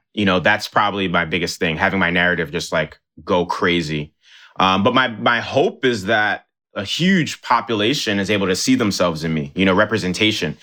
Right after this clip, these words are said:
There hasn't been, you know, really a, a movie or about somewhat of color, um, in the food industry. And I think that, you know, this book changed a lot of lives,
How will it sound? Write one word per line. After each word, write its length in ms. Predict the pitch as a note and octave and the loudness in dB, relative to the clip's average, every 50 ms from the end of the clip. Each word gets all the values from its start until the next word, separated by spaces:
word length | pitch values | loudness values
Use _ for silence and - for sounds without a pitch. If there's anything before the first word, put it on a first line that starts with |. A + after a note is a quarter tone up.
| - - - - - | -20 -20 -14 -6 0
There 120 | G2+ G#2 | 0 2
hasn't 380 | G2 B2 A#2+ - A#2+ A2+ G#2 G2 | 2 2 0 0 -2 -4 -2 0
been, 440 | A2+ G#2+ G#2 G2+ G#2 G2+ G2 G2 F2 | 2 2 2 2 0 0 0 0 0
you 100 | G2 G2 | 2 2
know, 540 | F#2+ F#2 F2+ F#2 F2+ F2 F2 F2 E2+ D#2+ _ - | 2 2 2 2 0 0 -2 -4 -6 -8 _ -4
really 320 | F#2 G2+ G2 F#2+ F#2+ F#2 | 0 2 2 2 2 2
a, 140 | F2+ F2 E2+ | 2 0 0
a 200 | D#2+ E2 F2 F2+ | -2 -2 -2 0
movie 680 | E2+ F#2+ G2+ G2+ G2 E2 G2+ G2 F#2+ F#2 F#2 F#2 F#2 | 0 0 0 0 0 2 2 2 2 2 2 2 2
or 240 | F2+ F2 E2+ E2+ F2 | 0 0 0 0 0
about 380 | E2+ E2+ F#2 E2+ E2+ E2 - | 0 2 2 0 0 0 -2
somewhat 320 | - - G#2+ G2 F#2 F2+ E2+ | -2 -2 0 0 0 0 -2
of 160 | E2 D#2+ - | -2 -6 -4
color, 540 | - - G#2+ G#2 G2 F#2 F2 E2+ E2+ - - - | 0 0 2 2 2 0 0 -2 -4 -6 -6 -4
um, 280 | F2 F2 E2+ E2 E2 - | -4 -2 -2 -2 -2 -2
in 140 | F2+ F2+ | -2 -2
the 60 | F2 E2 | -2 -2
food 260 | E2 - C3+ C#3+ B2 | 0 2 2 4 4
industry. 600 | G#2 F#2 F2 F2 - - F#2 F2 E2 E2 D#2+ - _ - - - - - _ _ _ _ - | 2 0 -2 -4 -4 -4 -4 -2 -2 -2 -4 -8 _ -16 -16 -16 -16 -20 _ _ _ _ 0
And 120 | G#2 F#2+ | 2 2
I 80 | F#2+ G2 | 2 0
think 480 | - - A2 G#2 G2+ G2 - - - _ _ _ - _ _ _ _ - | 0 0 0 0 0 -2 -6 -12 -20 _ _ _ -20 _ _ _ _ -6
that, 440 | F#2+ F2+ A#2+ A#2 A#2 A2 G2+ - - _ _ _ _ _ _ _ _ _ _ _ | -2 0 2 2 2 0 -2 -4 -10 _ _ _ _ _ _ _ _ _ _ _
you 80 | - B2 | -2 0
know, 100 | B2 A2+ | 2 2
this 180 | G#2 C3 C3 G#2 | 2 0 0 2
book 180 | A2+ D3 C#3 | 0 0 0
changed 320 | - - C3+ A#2+ A#2+ A#2+ A#2 | 0 -2 0 0 0 0 0
a 40 | |
lot 200 | G#2+ G#2 G2+ G2+ | 0 2 2 0
of 100 | G2+ F#2+ | 0 -2
lives, 640 | F#2 F#2+ F2+ F2+ F#2 G2 G2 G2 - - - - | 0 0 0 0 0 -2 -4 -6 -8 -10 -12 -14